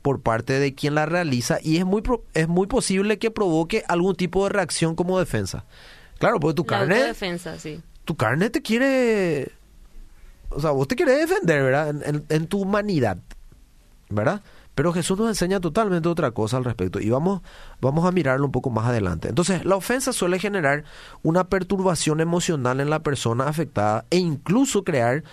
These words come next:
Speaker 1: un cierto desprestigio de su imagen social.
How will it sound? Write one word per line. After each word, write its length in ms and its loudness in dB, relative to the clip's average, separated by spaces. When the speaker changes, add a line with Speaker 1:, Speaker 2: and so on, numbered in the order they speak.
Speaker 1:
un 180 2
cierto 420 0
desprestigio 800 0
de 80 0
su 100 -4
imagen 400 -4
social. 420 -4